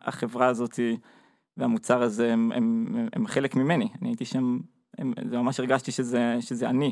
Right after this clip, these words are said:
זה לא משהו שאתה יכול, אה, לקום ולעזוב. וזה, זה מה שהחזיק אותי שם, זה מה שגרם לי להיות עוד יותר בטוח ש-, שאני צריך לעשות את השינוי הזה, כי, כי ידעתי שאני יכול לחזור ו-,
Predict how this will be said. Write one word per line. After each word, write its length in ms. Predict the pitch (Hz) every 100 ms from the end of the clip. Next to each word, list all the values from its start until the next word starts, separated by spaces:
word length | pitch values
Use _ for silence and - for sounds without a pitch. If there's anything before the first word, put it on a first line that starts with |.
| -
זה 220 | 127 120
לא 160 | 120 127
משהו 260 | 131 127 117
שאתה 260 | - 104 -
יכול, 300 | - - - - - _ _ _ -
אה, 120 | 113
לקום 280 | 110 - 117
ולעזוב. 440 | 110 90 107 104 - - _ _ _ -
וזה, 580 | 123 113 120 127 127 127
זה 120 | 135
מה 120 | 139
שהחזיק 400 | 135 127 120 -
אותי 180 | 156 165
שם, 260 | - 170 156
זה 100 | 123
מה 80 | 131
שגרם 480 | 131 131 120 123 131
לי 580 | 131 131 123 120 120 117 - _ _ _ _ _ _ _ _ _ _ _ -
להיות 200 | 123 123
עוד 120 | 139
יותר 180 | 143 135
בטוח 560 | 127 117 135 131 - -
ש-, 180 | - 113 - -
שאני 220 | 117 117
צריך 220 | - 120
לעשות 220 | 117 117
את 100 | 113
השינוי 360 | 113 113 107 110
הזה, 200 | 101 104 -
כי, 500 | - 107 107 107 107
כי 120 | -
ידעתי 420 | 113 117 110 127 139
שאני 280 | 127 117
יכול 440 | 113 - 139 135 131 _ -
לחזור 520 | - 120 110 127 123 113
ו-, 680 | 113 113 110 113 113 113 113